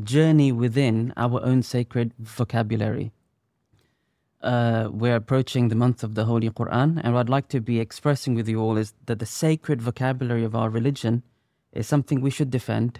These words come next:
We should defend with honor, and we should reflect deeply upon. And jihad, uh, some of our scholars have said, were there a sixth pillar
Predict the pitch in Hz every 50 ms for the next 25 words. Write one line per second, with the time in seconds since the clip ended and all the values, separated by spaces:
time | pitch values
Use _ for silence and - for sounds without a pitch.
0 | - _ _ - 107 - - 120 110 117 - - 131 139 139 135 131 120 - -
1 | 117 113 110 110 117 127 - - _ _ _ _ _ _ _ _ 110 117 120 120
2 | - 147 127 135 127 - - 139 131 - - 131 123 - - 123 117 110 101 -
3 | 110 107 107 110 107 - _ _ 113 117 123 113 113 127 117 127 139 143 147 143
4 | 135 - - _ _ _ _ _ _ _ _ _ _ _ _ - 113 113 117 113
5 | 107 - - 147 151 147 135 131 127 123 - - 135 135 135 131 131 131 127 117
6 | - - - - _ _ _ 110 123 127 107 - - 135 127 120 110 90 113 123
7 | 127 120 139 127 123 123 - - 160 151 - - - - - 156 147 131 123 113
8 | 110